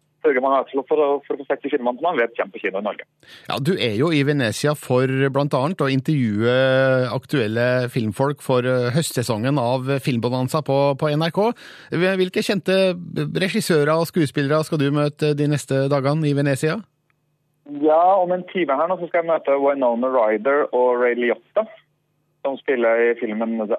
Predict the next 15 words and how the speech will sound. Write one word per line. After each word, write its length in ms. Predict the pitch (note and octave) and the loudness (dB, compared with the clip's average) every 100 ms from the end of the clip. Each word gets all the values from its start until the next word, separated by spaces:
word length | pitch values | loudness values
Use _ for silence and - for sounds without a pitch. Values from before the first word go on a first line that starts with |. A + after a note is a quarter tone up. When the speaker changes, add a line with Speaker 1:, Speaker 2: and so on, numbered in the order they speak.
| - | -2
Speaker 1:
Iceman, 560 | G#2+ G2 - B2 D3 | -2 -4 -6 -4 -2
om 180 | C3 A#2+ | -4 -4
en, 160 | A#2 A2+ | -4 -2
eh, 340 | A2 A2 G#2+ G#2 - _ _ _ | -2 0 -2 -6 -16 _ _ _
en 80 | A2+ | -10
veldig 180 | A2+ G2+ | -8 -6
kjent 180 | - G2+ | -6 -6
amerikansk, 400 | G2+ G2+ G2+ G2+ _ - | -6 -6 -8 -10 _ -4
eh, 380 | G#2 G2+ G2+ G2 - _ _ | -2 0 -2 -4 -12 _ _
massemorder, 680 | A2+ A#2+ - G#2+ G2 B2 C#3 A2+ | -6 -6 -4 -4 -2 -2 -2 -4
Richard 340 | A2 A2+ A2 - - | -6 -6 -8 -12 -12
Kuklinski. 640 | A2 - A#2 G2+ - G3 - _ _ _ _ _ _ _ _ _ | -10 -6 -8 -8 -8 -10 -10 _ _ _ _ _ _ _ _ _
Det 120 | B2+ A#2+ | 0 2
blir 160 | B2 B2 | 2 2
spennende. 480 | D3 E3+ B3 B3+ | 0 0 -2 -4